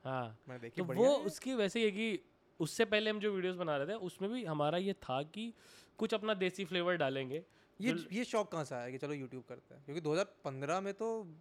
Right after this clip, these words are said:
Speaker 1: हाँ, कोई नहीं करता था। तो
Speaker 2: पर
Speaker 1: हमें ऐसा था कि थिएटर करना शुरू किया, और दिल्ली थिएटर सर्किट की प्रॉब्लम क्या है, अ,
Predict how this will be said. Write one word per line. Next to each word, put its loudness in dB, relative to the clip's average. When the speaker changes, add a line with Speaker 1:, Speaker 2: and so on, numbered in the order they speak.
Speaker 1:
हाँ, 4
कोई 0
नहीं 0
करता 2
था। 2
तो 8
Speaker 2:
पर 8
Speaker 1:
हमें 8
ऐसा 2
था 0
कि -6
थिएटर 0
करना 0
शुरू -6
किया, -6
और -4
दिल्ली 2
थिएटर 2
सर्किट -2
की -8
प्रॉब्लम -4
क्या -4
है, -2
अ, -14